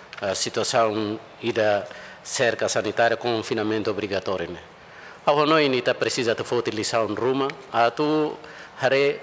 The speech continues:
avalia fila fale medidas sir nebema que tá rola, né? A tu oi não sabe tá belezere covid, né? Lá é meio da dúvida, kata covid né iha.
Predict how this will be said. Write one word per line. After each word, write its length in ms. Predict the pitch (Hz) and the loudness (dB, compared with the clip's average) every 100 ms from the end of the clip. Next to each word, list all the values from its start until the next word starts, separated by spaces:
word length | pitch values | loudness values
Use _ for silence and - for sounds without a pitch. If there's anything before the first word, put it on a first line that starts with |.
| - | -2
avalia 440 | - 151 147 151 160 | 2 4 4 4 4
fila 220 | 165 139 | 4 2
fale 420 | - 147 160 165 - - - | 4 2 2 -4 -6 -14 -4
medidas 480 | 131 131 143 139 127 | -2 0 2 2 2
sir 420 | - - - 127 | -2 -2 0 0
nebema 340 | 120 127 120 | 2 2 2
que 120 | 113 110 | 0 0
tá 80 | |
rola, 260 | 104 110 104 | 2 4 2
né? 220 | 92 110 - - - - - - - - - - | 0 -6 -10 -20 -20 -20 -20 -20 -20 -20 -14 0
A 140 | 143 | 2
tu 420 | 147 170 175 170 - | 4 4 4 2 2
oi 160 | 165 175 | 4 4
não 100 | 156 | 4
sabe 280 | 170 160 160 | 4 4 4
tá 100 | 139 | 4
belezere 480 | 143 135 131 143 | 4 4 4 4
covid, 420 | 131 139 117 131 113 | 2 0 0 0 0
né? 180 | 104 95 - - - - - - - - - - - - - - - - - - - | -2 -4 -12 -20 -20 -20 -20 -20 -20 -20 -20 -20 -20 -20 -20 -20 -20 -20 -20 -18 -4
Lá 180 | 127 175 | 2 4
é 300 | 180 196 185 | 4 4 6
meio 160 | 190 | 6
da 80 | 170 | 4
dúvida, 520 | 156 156 147 170 214 254 - - - - | 4 4 4 4 2 0 -14 -18 -20 0
kata 200 | 151 156 | 2 2
covid 400 | - 165 139 147 | 4 4 4 4
né 140 | 151 147 | 2 2
iha. 320 | 147 135 110 | 0 2 0